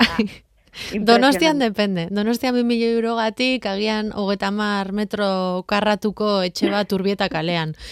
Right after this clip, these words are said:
Speaker 2: Baina <laughs> hemen gauzak beste prezioa daukate hiri honetan. Donostian,
Speaker 1: Joder.
Speaker 2: baina bi milioi eurogatik zenbat gauza egin daitezken, eta
Speaker 1: Bai,
Speaker 2: zenbat
Speaker 1: bai.
Speaker 2: bizitza salbatu, eta
Speaker 1: Ya te
Speaker 2: zenbat
Speaker 1: digo.
Speaker 2: lanpostu sortu daitezken diru horrekin.
Speaker 1: Ba, bai. Eta hemen jendia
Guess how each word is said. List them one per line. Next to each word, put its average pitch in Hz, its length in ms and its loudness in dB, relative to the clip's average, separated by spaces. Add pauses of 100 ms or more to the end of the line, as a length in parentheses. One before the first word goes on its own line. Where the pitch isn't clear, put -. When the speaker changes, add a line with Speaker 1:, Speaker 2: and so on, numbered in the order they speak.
(240)
Speaker 2:
Baina 214 340 4 (680)
<laughs> - 680 -8
hemen 254 400 6
gauzak 254 580 4
beste 233 300 6
prezioa 196 480 4
daukate 170 320 0
hiri 170 100 -2
honetan. 175 400 -2 (680)
Donostian, 196 580 2
Speaker 1:
Joder. 196 100 -6
Speaker 2:
baina 196 240 2
bi 226 160 6
milioi 247 300 4
eurogatik 233 640 0
zenbat 233 400 2
gauza 202 260 0
egin 190 160 -2
daitezken, 202 600 -2 (140)
eta 196 220 -4
Speaker 1:
Bai, 202 80 0
Speaker 2:
zenbat 214 220 2
Speaker 1:
bai. 202 80 2
Speaker 2:
bizitza 214 340 2
salbatu, 190 680 0
eta 185 320 -4
Speaker 1:
Ya 165 80 -6
te 190 80 -2
Speaker 2:
zenbat 208 240 2
Speaker 1:
digo. 208 100 0
Speaker 2:
lanpostu 202 460 0
sortu 202 480 -2
daitezken 180 500 -2
diru 170 220 -2
horrekin. 147 260 -8
Speaker 1:
Ba, 170 160 -2
bai. 156 220 -10 (160)
Eta 180 240 -6
hemen 202 180 -6
jendia 214 460 -4